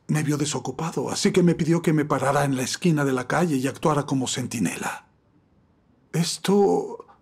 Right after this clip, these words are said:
me hizo sentir muy mal. Pero, considerando la seguridad de los hermanos y hermanas, accedí. Cuando el líder se fue, me puse a pensar. Fui líder por varios años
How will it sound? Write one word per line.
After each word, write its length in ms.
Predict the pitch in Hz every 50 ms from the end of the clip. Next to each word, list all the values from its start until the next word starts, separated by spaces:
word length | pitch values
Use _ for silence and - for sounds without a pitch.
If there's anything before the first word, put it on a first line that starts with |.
| _ _ _ _ _ _ _ -
me 160 | - - 73
hizo 360 | 69 - - - - - 175
sentir 680 | 160 - - 73 - - - 147 175 180 170 165 165 - - - _ _
muy 200 | - 175 185 -
mal. 560 | - - 67 - - - - - - - - _ _ _ _ _ _ _ _ _ _ _ _ _ _ _ _ _ _ _ _ _ _ _ _ _ _
Pero, 540 | - 135 135 131 120 117 110 123 - - _ _ _ _
considerando 680 | - - 143 - - 139 120 127 123 139 160 175 170
la 120 | 151 143 139
seguridad 580 | - - - 139 127 135 127 127 123 131 143
de 80 | 143 135
los 200 | 131 123 - -
hermanos 440 | 123 113 113 123 131 131 117 - -
y 20 |
hermanas, 640 | 120 - - - 123 131 143 143 - - - - - _ _
accedí. 540 | - - - - - - - - - - - - - - - - _ _ _ _ _ _ _ _ _ _ _ _ _ _ _ _ _ _ _ - - - - - - - 131 131 -
Cuando 260 | - 143 139 131 123
el 60 | 117 135
líder 260 | 202 208 214 214 -
se 160 | - - 156
fue, 340 | - - 135 - - - - - - _ _ _ _
me 140 | - - -
puse 260 | - - - - -
a 80 | -
pensar. 600 | - - - - - - - - - - - - _ _ _ _ _ _ _ _ _ _ _ _ _ _ _ _ _ _
Fui 220 | - - - 143 131
líder 560 | 117 113 143 165 - - 156 - 78 - -
por 240 | - - 143 139 123
varios 400 | 147 - 78 71 69 - - -
años 600 | - 78 78 - - - - - - - -